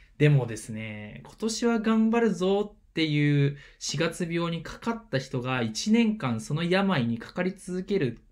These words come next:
まあ、ケースって稀有なんですよね。なんかまあ、よくあるのが、四月病の次に五月病に罹患してしまって、まあ、あの、そのやる気が全くなくなってしまうと。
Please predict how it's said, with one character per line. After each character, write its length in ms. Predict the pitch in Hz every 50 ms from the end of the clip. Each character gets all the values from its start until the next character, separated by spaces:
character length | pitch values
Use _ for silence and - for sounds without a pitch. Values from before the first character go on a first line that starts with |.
| - _ _ - - - - - - - - _ _ -
ま 280 | 135 139 127 - - -
あ、 40 | -
ケ 220 | - - 175 160
ー 40 | 147
ス 140 | 143 - 113
っ 20 |
て 200 | 110 - - -
稀 300 | - - - - 370 330
有 60 | -
な 120 | - - -
ん 100 | 131 -
で 80 | -
す 120 | - - 110
よ 80 | 110
ね。 420 | 110 120 135 143 143 143 143 143 - - _ - - - _ _ -
な 120 | 170 170
ん 60 | -
か 100 | - 175
ま 400 | 143 135 139 139 123 107 - -
あ、 840 | - _ _ _ _ _ - - _ _ _ _ _ _ _ - - - - - - _ _ _
よ 140 | - 165 170
く 160 | 165 - 180
あ 40 | 185
る 80 | 190 185
の 120 | 185 185
が、 340 | 185 208 208 202 208 - - - _
四 200 | - - - 151
月 280 | 147 151 147 147 160 151
病 180 | 156 165 165 170
の 60 | 175
次 260 | - - - 185 208
に 120 | 208 180
五 120 | 139 131 123
月 460 | 139 151 - - - - - 170 160 165
病 200 | 175 175 175 175
に 260 | 190 208 208 151 127
罹 180 | 123 123 117 -
患 260 | 147 143 139 143 139
し 80 | 143
て 80 | - 139
し 140 | 139 - 139
ま 120 | 135 127
っ 120 | - - _
て、 360 | - 147 143 131 113 107 - - - - - - _ -
ま 360 | 160 151 131 110 - - 113
あ、 40 | 117
あ 60 | 113
の、 560 | 110 104 104 104 104 104 104 104 143 - - - _ _ _ _ _ _ _
そ 160 | - - -
の 80 | 139 131
や 160 | 127 127 131
る 100 | 139 143
気 140 | 143 147 135
が 280 | 135 131 127 - - _ _ _ _ _ _ _ _ _ _ _ _ _ -
全 340 | 135 143 - - 214 214
く 80 | 214 190
な 120 | 175 165
く 100 | 165 -
な 100 | 156 160
っ 60 | 156 -
て 80 | -
し 120 | - - -
ま 100 | - -
う 40 |
と。 80 | -